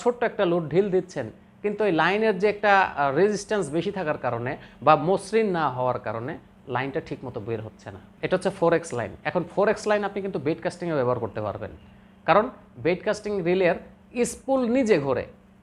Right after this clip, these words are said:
যার কারণে লাইনটা ইজিলি বের হয়। কিন্তু স্পিনিং রিলে লাইন কিন্তু নিজে নিজেই বের হয় ইয়া থেকে,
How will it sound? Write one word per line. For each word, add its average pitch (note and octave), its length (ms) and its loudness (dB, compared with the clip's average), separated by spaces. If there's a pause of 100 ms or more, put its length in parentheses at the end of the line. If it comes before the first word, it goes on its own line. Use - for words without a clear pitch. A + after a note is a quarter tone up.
(180)
যার F3 220 2
কারণে A3 260 0
লাইনটা F#3 400 2
ইজিলি D#3+ 340 2
বের A2+ 160 -2
হয়। G#2 200 -12 (260)
কিন্তু G#3 400 2 (360)
স্পিনিং C4 600 2
রিলে C#3+ 380 2 (140)
লাইন D#3+ 320 2 (100)
কিন্তু A#3 380 -6 (220)
নিজে D#3 280 2
নিজেই D3+ 280 2
বের C#3+ 220 0
হয় F3 180 0
ইয়া C#3 220 0
থেকে, A2+ 340 -10